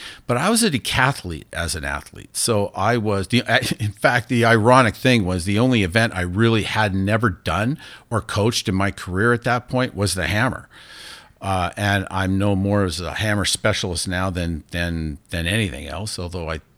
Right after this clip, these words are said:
coach, I, I will and continue to coach a-, anything. Um, but I knew enough when I was a young coach that I had, you know, the talent pool was super small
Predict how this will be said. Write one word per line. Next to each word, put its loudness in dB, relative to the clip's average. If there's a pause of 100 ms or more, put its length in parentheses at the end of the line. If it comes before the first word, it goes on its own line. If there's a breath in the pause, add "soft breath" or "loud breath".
(100)
coach, -8
I, -10
I 2
will 4
and -6
continue -2
to -6
coach -6
a-, -8 (580)
anything. -2 (800 loud breath)
Um, 2 (800)
but 8
I 6
knew 4
enough 6 (180)
when 2
I 4
was 0
a -2
young 0
coach 0
that -2
I 0
had, -2 (320 loud breath)
you 0
know, 4
the -6
talent 0
pool 0
was -4
super -6
small -4